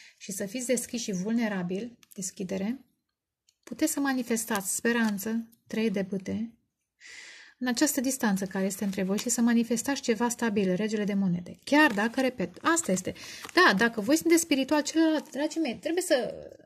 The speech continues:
să fiu un pic, eventual, mai pământean sau. Dar evident că atunci când ești spiritual, îți dorești totuși un om care să te simtă, nu?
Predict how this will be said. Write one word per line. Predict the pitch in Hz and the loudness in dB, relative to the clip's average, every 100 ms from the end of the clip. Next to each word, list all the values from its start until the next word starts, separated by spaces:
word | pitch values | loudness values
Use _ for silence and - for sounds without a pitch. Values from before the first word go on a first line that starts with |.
| 240 233 - | -10 -8 -6
să | - 311 | 0 0
fiu | - 392 330 - | 2 0 -2 -2
un | 339 320 | 2 2
pic, | - 381 381 | 8 6 6
eventual, | 262 254 240 247 | 0 2 2 2
mai | 233 233 | 2 0
pământean | 233 220 214 196 247 190 | 0 2 2 4 4 2
sau. | - 185 - - _ _ _ _ _ _ _ _ - - - - | 0 -6 -8 -12 _ _ _ _ _ _ _ _ -20 -20 -20 -12
Dar | - 269 | 2 6
evident | 285 285 339 247 | 8 6 2 2
că | |
atunci | 226 262 269 | 0 0 -2
când | 269 | 0
ești | 269 | 0
spiritual, | - 247 247 262 | 0 0 0 0
îți | 254 | 0
dorești | 233 254 247 | 2 2 0
totuși | 233 254 233 | -2 0 2
un | |
om | 226 | 2
care | 233 247 | 0 -2
să | 240 | -2
te | 262 | -4
simtă, | - 262 196 | -2 -2 0
nu? | 196 208 254 | 0 0 -2